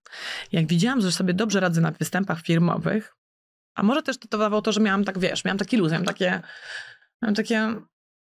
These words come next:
robię to tylko dla hajsów. Tak, miałam takie podejście, że robię to dla hajsu na, na tej firmówce, nie mam spiny,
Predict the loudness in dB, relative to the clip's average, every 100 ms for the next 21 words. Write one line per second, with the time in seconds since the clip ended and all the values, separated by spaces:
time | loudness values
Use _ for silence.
0 | _ _ _ _ -2 0 0 0 0 0
1 | 0 -2 -6 -12 -14 _ _ _ -4 -4
2 | -2 -4 -4 -10 -4 -4 -2 -4 -4 -2
3 | 0 0 0 0 0 -2 0 0 0 0
4 | -2 0 4 4 4 0 0 2 0 -2
5 | 0 2 4 2